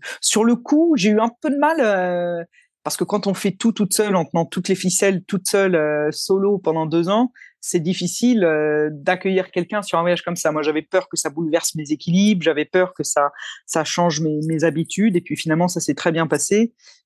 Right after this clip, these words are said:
Mais, euh, euh, oui, ça a été un,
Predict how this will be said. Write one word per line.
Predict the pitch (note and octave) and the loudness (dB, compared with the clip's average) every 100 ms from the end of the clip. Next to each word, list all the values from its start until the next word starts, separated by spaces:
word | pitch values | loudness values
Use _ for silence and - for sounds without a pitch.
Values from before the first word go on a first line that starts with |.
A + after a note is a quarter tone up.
| _ | _
Mais, | D3+ D#3+ D#3+ | -2 2 2
euh, | D3+ D3+ D3 D3 D3 C#3+ C#3+ | 4 4 4 4 2 0 -2
euh, | D3 _ _ _ - - - - | -6 _ _ _ -18 -12 -10 -4
oui, | F#3+ A3+ A#3 | 0 2 2
ça | - | 2
a | |
été | F3+ F3+ A3 | 0 0 -2
un, | G3 F3 | 0 -2